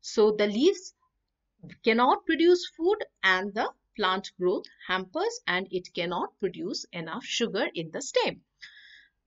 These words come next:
For control of Pyrrhilla purpusilla, various chemical and biological control methods are available, which can be used to keep this pest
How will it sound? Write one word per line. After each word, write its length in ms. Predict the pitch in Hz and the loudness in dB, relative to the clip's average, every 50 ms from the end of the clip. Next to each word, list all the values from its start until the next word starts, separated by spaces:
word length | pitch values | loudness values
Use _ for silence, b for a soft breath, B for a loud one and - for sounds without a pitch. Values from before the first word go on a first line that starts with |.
| _ _ _ _ _ | _ _ _ _ _
For 280 | - 240 240 233 247 240 - _ | 6 8 10 10 8 6 2 _
control 540 | - 302 294 330 359 - 440 508 480 440 427 | 0 0 0 0 2 2 4 6 6 6 6
of 140 | 415 - - | 4 2 2
Pyrrhilla 380 | 247 220 214 214 214 208 202 202 | 2 2 4 4 4 2 0 0
purpusilla, 580 | - 175 170 170 - 175 - - 208 208 247 320 539 494 359 | -2 -2 -4 -4 -6 -12 -10 -6 -2 0 0 0 0 -2 -2
various 560 | 208 175 214 220 233 269 302 339 370 - - - | 2 6 6 6 6 6 4 2 0 -2 -2 2
chemical 480 | 240 220 233 240 277 247 320 339 370 381 - | 2 4 4 2 0 -2 0 0 0 0 0
and 260 | - 196 208 247 262 214 | 0 -2 -2 -2 -2 0
biological 580 | 190 175 180 196 208 202 208 202 226 214 208 | 0 2 2 2 0 -2 -4 -4 -4 -4 -4
control 400 | 208 196 170 170 170 - 190 185 | -4 -4 -6 -8 -6 -6 -6 -4
methods 440 | 180 170 156 160 - 190 175 175 - - | -4 -4 -6 -4 -4 -4 -4 -4 -6 -8
are 200 | 175 165 165 165 - | -8 -8 -8 -6 -6
available, 540 | 180 165 160 175 175 180 190 202 208 285 403 523 - _ _ _ _ B B B B B B _ - | -6 -4 -2 0 0 0 0 0 0 0 0 0 -2 _ _ _ _ B B B B B B _ -4
which 320 | 208 233 233 233 - - - | -2 -2 0 -2 -4 -4 0
can 220 | - 190 165 165 165 | 2 2 2 2 0
be 100 | 170 170 | -4 -6
used 500 | 170 160 160 165 285 440 466 - - - - _ _ - | -4 -2 -2 0 2 0 0 -2 -6 -14 -20 _ _ -4
to 220 | 208 - 466 480 - _ | -2 -2 -2 -2 -6 _
keep 200 | - 208 202 202 208 _ 151 | -2 -2 -2 -2 -4 _ -8
this 200 | 165 165 165 165 | -6 -6 -6 -6
pest 360 | - - 156 - - - - | -6 -4 -4 -4 -4 -6 -12